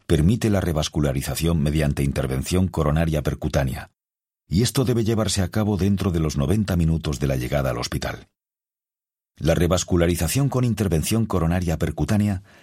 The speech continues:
sirve para reabrir una arteria coronaria ocluida con un catéter. Se accede tanto por la arteria radial como por la femoral.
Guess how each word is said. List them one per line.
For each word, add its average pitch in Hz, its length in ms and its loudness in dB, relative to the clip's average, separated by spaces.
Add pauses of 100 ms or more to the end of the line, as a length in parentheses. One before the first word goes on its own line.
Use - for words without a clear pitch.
sirve 139 340 0
para 110 220 0
reabrir 87 400 0
una 82 160 0
arteria 80 420 0
coronaria 69 560 -2
ocluida 73 560 -2
con - 160 0
un 80 160 4
catéter. - 640 -10 (720)
Se - 160 0
accede 139 340 0
tanto 98 380 0
por 73 200 0
la 64 60 -2
arteria 90 420 0
radial 90 580 -2 (300)
como 78 220 2
por 69 180 0
la 65 120 -2
femoral. - 480 -4